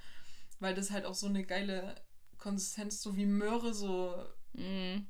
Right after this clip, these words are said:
Speaker 1: sehr frisch und
Speaker 2: Aber
Speaker 1: ja.
Speaker 2: es ist so faserig.
Speaker 1: Ja, aber das
Speaker 2: Egal.
Speaker 1: ist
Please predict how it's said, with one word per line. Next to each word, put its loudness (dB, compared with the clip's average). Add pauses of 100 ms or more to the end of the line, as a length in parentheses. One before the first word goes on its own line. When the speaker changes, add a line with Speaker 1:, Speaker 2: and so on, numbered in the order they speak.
(140)
Speaker 1:
sehr -2
frisch -6
und -6 (600)
Speaker 2:
Aber 8
Speaker 1:
ja. 6
Speaker 2:
es 4
ist 4
so 2
faserig. -4 (800)
Speaker 1:
Ja, 4 (960)
aber 4
das 4
Speaker 2:
Egal. 8
Speaker 1:
ist 10